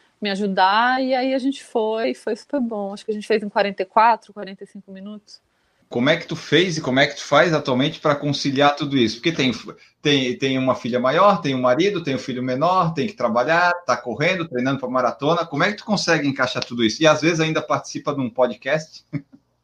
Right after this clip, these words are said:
Speaker 1: <laughs> É planejamento.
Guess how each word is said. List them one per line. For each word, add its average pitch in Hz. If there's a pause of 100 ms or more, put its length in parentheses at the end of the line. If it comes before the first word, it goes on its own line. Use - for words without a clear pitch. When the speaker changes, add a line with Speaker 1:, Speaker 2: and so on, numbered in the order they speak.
(400)
Speaker 1:
<laughs> 254 (460)
É -
planejamento. 294